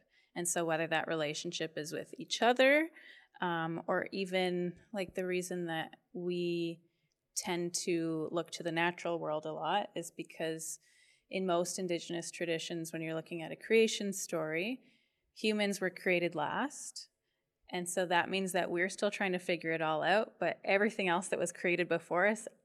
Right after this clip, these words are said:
already knows what they're supposed to be doing. So that's why we would look to, like, you know, a beaver and, like, take lessons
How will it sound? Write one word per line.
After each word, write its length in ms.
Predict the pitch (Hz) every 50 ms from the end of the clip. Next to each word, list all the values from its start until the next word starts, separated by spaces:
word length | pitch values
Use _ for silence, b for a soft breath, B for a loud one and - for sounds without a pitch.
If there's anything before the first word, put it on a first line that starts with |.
| _ _ -
already 300 | - 185 180 180 175 180
knows 260 | 175 170 147 170 175
what 120 | - 170 -
they're 100 | - 175
supposed 380 | - - - 185 170 - -
to 60 | - 175
be 100 | - 143
doing. 340 | - - - - - 208 196 _ B B B B B B
So 160 | B - 214 190
that's 260 | 196 196 175 180 -
why 140 | 202 190 180
we 140 | 175 175
would 100 | 170 165
look 240 | 165 160 160 - - -
to, 60 | - 170
like, 440 | 165 160 156 156 156 - - - _ _ _ _ _ _ _ _ _ -
you 120 | 196 180
know, 200 | 170 156 151 - -
a 60 | 175
beaver 640 | 160 165 175 160 160 160 160 151 151 160 185 202 208 262 254
and, 140 | 185 175 175
like, 400 | 170 165 160 165 160 165 - - _ -
take 240 | - - 175 175
lessons 640 | - 170 170 160 160 - - 180 160 156 165 175